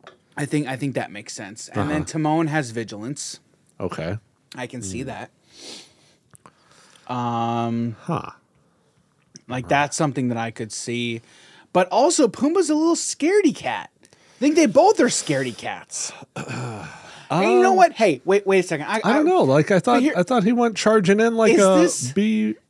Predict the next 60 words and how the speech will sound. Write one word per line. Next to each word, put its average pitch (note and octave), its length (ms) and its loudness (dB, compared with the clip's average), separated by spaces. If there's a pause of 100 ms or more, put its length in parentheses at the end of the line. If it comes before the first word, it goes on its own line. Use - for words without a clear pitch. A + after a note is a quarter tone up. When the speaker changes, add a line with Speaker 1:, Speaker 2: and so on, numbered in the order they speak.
(240)
Speaker 2:
a F#3 240 2
mother G3 380 -4
guy. G3 380 -4 (200)
Speaker 1:
Oh, E3 320 4 (240)
and E3+ 240 0
then, F#3+ 200 2
and E3 260 0
then F3 200 4
the D#3 100 0
hyenas E3 520 -4
came D#3 240 0
in, D3 240 -2 (340)
and D#3+ 140 0
then D#3 260 -2
the, D3 400 -8
well, D#3 140 -2
they C#3+ 180 0
run C#3 600 -2
into D#3+ 320 0
where C3+ 300 0
Zazu's C3+ 460 -6
being F3 200 0
held, F3+ 280 -2
and C#3 120 -4
Zazu, D#3 240 -2
Speaker 2:
Yeah. - 160 -6 (100)
Speaker 1:
"Let B3 100 2
me E4 120 6
out! D#4+ 160 2
Let D#4+ 80 4
me F4+ 100 6
out! F4 140 4
Let D#4+ 100 4
me F#4 80 4
out!" G4 220 4 (300)
T-, A3 200 -2
Timon G3 400 2
comes F3 240 0
in, F3+ 100 2
"Let G3+ 140 0
me C#4+ 100 4
in! G4 120 0
Let F#4 100 4
me G4+ 100 2
in! G#4+ 140 0
Let A4 80 0
me A4+ 80 2 (140)
in!" F4 120 2 (140)
Oh F#3+ 100 4
yeah, F#3+ 120 6
and F3 180 0
then E3+ 100 2
Speaker 2:
<laughs> - 100 -10
Speaker 1:
Pumbaa, F3 420 0 (320)
Pumbaa D#4+ 420 4
comes E3 320 -2
in, B2+ 480 -4
Speaker 2:
Yeah. G#2+ 240 2
Speaker 1:
and C#3+ 240 -2
then, B2+ 360 -6